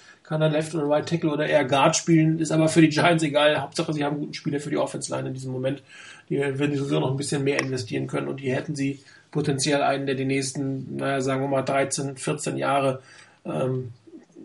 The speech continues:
auf einer der Positionen, wo immer er sich dann etabliert, ähm, ein, eine Konstante sein wird, die den Giants vermutlich sehr viel Freude machen wird.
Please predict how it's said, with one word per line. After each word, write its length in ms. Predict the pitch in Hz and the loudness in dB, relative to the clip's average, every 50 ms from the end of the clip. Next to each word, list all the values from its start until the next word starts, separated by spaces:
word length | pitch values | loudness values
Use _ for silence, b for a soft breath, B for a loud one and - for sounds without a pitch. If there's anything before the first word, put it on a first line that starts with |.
| - _ - | -20 _ -14
auf 440 | - - - 175 - - - - | -12 -10 -6 -6 -6 -4 -6 -4
einer 240 | - 131 139 143 143 | -4 -2 -2 0 0
der 120 | 139 139 123 | 0 0 -2
Positionen, 540 | - - 156 151 135 123 - 131 147 143 127 | -2 -2 -2 -2 -2 -2 -2 0 0 0 0
wo 40 | 147 | 0
immer 200 | 147 143 147 143 | 2 4 4 4
er 100 | 139 131 | 4 4
sich 100 | 135 - | 0 -2
dann 180 | 156 135 147 | -2 -2 -2
etabliert, 600 | - - - 143 131 120 127 139 139 120 110 B B B B B B B B B _ - | -2 -4 -4 -4 -4 0 2 2 2 2 0 B B B B B B B B B _ -6
ähm, 340 | 139 135 135 131 127 127 113 - - - | -4 -2 -2 -4 -4 -8 -10 -14 -12 -10
ein, 240 | 139 131 131 135 135 | -8 -6 -6 -6 -6
eine 260 | - 135 135 135 127 | -6 -6 -4 -6 -6
Konstante 880 | - - - 147 151 147 - - - 143 151 160 156 170 151 143 135 135 | -8 -6 -4 -4 -2 0 0 2 4 4 6 6 6 6 6 4 2 -2
sein 340 | - - 139 139 139 139 135 | -4 -2 -2 0 0 -2 -2
wird, 280 | 143 139 127 - - - | -2 -2 -2 -4 -6 -6
die 140 | 135 131 | -6 -4
den 280 | 123 135 135 131 131 131 | -4 -4 -4 -4 -4 -4
Giants 480 | 131 135 127 131 131 127 - - - - - - | -2 -2 -2 0 -2 -4 -6 -10 -12 -16 -16 -14
vermutlich 560 | - - 131 139 - - 131 127 120 - - | -8 -6 -4 -4 -4 -4 -4 -6 -6 -8 -6
sehr 140 | - 135 127 | -6 -6 -6
viel 200 | - 131 127 127 | -4 -6 -8 -8
Freude 280 | - - 127 120 120 | -6 -6 -6 -4 -4
machen 240 | 120 120 113 113 113 | -6 -8 -8 -10 -12
wird. 140 | 117 110 | -14 -14